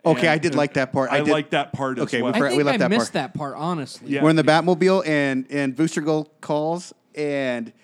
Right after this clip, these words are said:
Speaker 1: he's like, "Well, I can send you this guy," and you can
Speaker 2: I
Speaker 1: see
Speaker 2: can send
Speaker 1: Nightwing
Speaker 2: you,
Speaker 1: going, "Mm-mm."
Speaker 2: I can send you the elongated m-, man. He's, like, too talky.
Speaker 1: Yeah.
Speaker 2: Or I can send you Triumph, and he puts the L up to his head.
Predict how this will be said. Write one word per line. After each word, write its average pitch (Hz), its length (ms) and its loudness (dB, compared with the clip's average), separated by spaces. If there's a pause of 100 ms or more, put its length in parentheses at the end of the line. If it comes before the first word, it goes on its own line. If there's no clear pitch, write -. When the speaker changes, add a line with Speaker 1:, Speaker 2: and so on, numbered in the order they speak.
(420)
Speaker 1:
he's 127 140 -14
like, 139 100 -8
"Well, 165 80 0
I 196 80 2
can 247 140 0
send 247 240 0
you 214 80 -2
this 214 240 0
guy," 165 220 0
and 147 100 -2
you 147 60 -8
can 160 100 -6
Speaker 2:
I - 20 -4
Speaker 1:
see - 120 -10
Speaker 2:
can 160 100 -8
send 170 240 0
Speaker 1:
Nightwing 165 80 0
Speaker 2:
you, 202 60 0
Speaker 1:
going, 139 220 -2 (120)
"Mm-mm." 175 260 -10
Speaker 2:
I 170 80 2
can 240 160 0
send 214 220 -2
you 185 100 2
the 160 140 -2
elongated 151 560 -2
m-, 120 340 -10
man. 117 340 -6
He's, 120 200 -8
like, 123 160 -8
too 165 200 -4
talky. 131 680 -6
Speaker 1:
Yeah. 117 380 -6
Speaker 2:
Or 180 180 -4
I 208 40 -4
can 190 160 -10
send 220 180 -4
you 156 80 -2
Triumph, 165 500 -4
and 110 100 -8
he 107 60 -6
puts 135 280 -10
the - 180 -12
L 123 180 -2
up 120 200 -4
to 120 120 -2
his 110 160 -6
head. 110 160 -4